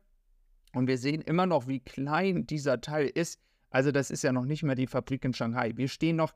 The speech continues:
ganz am Anfang. Und das wird,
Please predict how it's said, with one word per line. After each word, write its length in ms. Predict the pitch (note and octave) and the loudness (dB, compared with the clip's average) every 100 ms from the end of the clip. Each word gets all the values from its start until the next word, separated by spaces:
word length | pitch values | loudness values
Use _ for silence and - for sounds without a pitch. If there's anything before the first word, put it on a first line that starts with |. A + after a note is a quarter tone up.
| - | 0
ganz 420 | C#3 D#3+ F3+ - | 2 2 0 -2
am 220 | C#3+ C#3 - | -2 -2 -2
Anfang. 680 | C3+ E3 F#3 - A#2+ A#2 - _ _ | 0 0 0 0 -2 -4 -10 _ _
Und 240 | - B2 C3 | -6 0 2
das 320 | C3+ A#2 A#2 | 0 -4 -4
wird, 380 | D3 F3+ G3 | 0 2 0